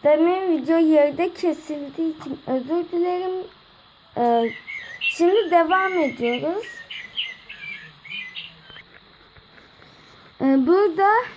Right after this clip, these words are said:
B T S neler diyor böyle yazmışlar.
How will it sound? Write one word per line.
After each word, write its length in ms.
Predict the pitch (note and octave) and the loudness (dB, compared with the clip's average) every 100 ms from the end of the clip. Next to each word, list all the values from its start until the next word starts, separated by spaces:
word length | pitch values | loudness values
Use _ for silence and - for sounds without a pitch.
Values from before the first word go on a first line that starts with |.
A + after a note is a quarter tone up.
| F#4+ | -12
B 360 | D#4 D#4+ F4 E4 - | -2 4 4 2 2
T 280 | F4 E4+ G#4 | 4 4 2
S 180 | G4 F4+ | 2 4
neler 460 | E4 F4 F#4 F#4 D#4 A3+ - _ B3+ | 6 6 4 2 0 -6 -16 _ -4
diyor 400 | C4+ B3+ A#3+ A3 A3+ | 0 2 0 0 0
böyle 600 | C#4 D#4+ D#4+ D#4+ E4+ F4 - - - - | 2 4 4 2 0 -4 -12 -20 -20 -4
yazmışlar. 1040 | C4 B3+ B3 A3+ A#3+ A#3 - A#3+ B3 C4+ | 0 4 2 2 -2 -4 -6 0 2 2